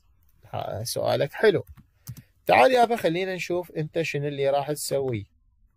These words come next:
أولًا شو تقول القاعدة؟ تقول: "نضع المتكلم في بداية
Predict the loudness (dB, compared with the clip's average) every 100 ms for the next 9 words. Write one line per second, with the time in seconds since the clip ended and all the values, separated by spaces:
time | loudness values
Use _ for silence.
0 | _ _ _ _ _ _ _ _ _ _
1 | _ _ 6 8 10 8 6 0 -14 _
2 | _ _ _ _ _ _ _ _ _ _
3 | _ _ -10 -6 -4 -4 -4 0 0 0
4 | 0 -2 -4 _ _ -4 -4 -6 -2 -2
5 | -2 -2 2 4 4 0 -2 -6 -6 -6
6 | -4 -4 -2 -2 -4 -8 -6 -6 2 4
7 | 6 4